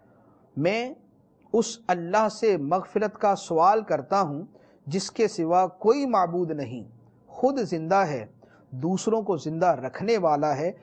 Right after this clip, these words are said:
اور میں اس کی بارگاہ میں توبہ کرتا ہوں۔ مجلس سے اٹھنے سے پہلے پیارے آقا صلی اللہ علیہ وآلہ وسلم سو مرتبہ استغفار اور توبہ کے یہ کلمات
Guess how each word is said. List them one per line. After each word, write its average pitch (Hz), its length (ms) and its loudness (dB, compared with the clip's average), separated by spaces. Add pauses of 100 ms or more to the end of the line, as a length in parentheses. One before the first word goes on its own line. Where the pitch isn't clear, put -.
(160)
اور 165 120 0
میں 165 220 0
اس 165 180 -6
کی 175 140 -6
بارگاہ 139 460 -2
میں 165 120 -6
توبہ 160 360 -2
کرتا 107 340 -8
ہوں۔ - 180 -10 (1000)
مجلس 170 560 -4
سے 175 80 -4 (100)
اٹھنے 247 300 -6
سے 175 160 -4
پہلے 120 360 -10 (460)
پیارے 165 240 2
آقا 165 340 0
صلی 170 180 -6
اللہ 151 180 -2
علیہ 160 500 -2
وآلہ 131 260 -2
وسلم 135 440 -4 (280)
سو 233 360 2
مرتبہ 170 540 2 (360)
استغفار 175 720 2 (240)
اور 180 120 2
توبہ 190 520 2
کے 180 160 -6
یہ 196 300 2
کلمات 156 540 0